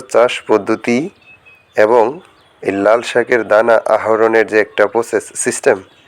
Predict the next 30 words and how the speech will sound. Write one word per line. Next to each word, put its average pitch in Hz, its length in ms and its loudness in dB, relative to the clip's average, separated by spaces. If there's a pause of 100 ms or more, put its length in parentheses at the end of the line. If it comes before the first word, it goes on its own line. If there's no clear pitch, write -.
(240)
এটা 107 140 0
আপনাদেরকে 104 440 0
দেখাই। 98 300 -4 (300)
তো - 80 -8
চলেন 107 320 2
ভিডিওটা 113 340 0
উপভোগ 101 340 -2
করতে 98 240 0
থাকেন, 98 260 -6 (1160)
আশা - 240 0
করি 139 220 0
ভালো 117 240 2
লাগবে। 107 340 -2 (360)
আর 120 300 4
যদি 127 300 0
আমার 120 340 4
এই 117 180 -2
ধরনের 117 380 2
কৃষি, 127 540 -4
আহ, - 640 -4
কাজকর্মের 113 760 0
যে 117 140 -2
ভিডিওগুলো 113 540 0
আছে, 107 200 2
আমি 110 120 0
প্রতিনিয়ত 113 640 0
আপলোড, 110 400 0 (100)
আপলোড 110 400 -2
করে 110 120 0
থাকি। 110 280 -4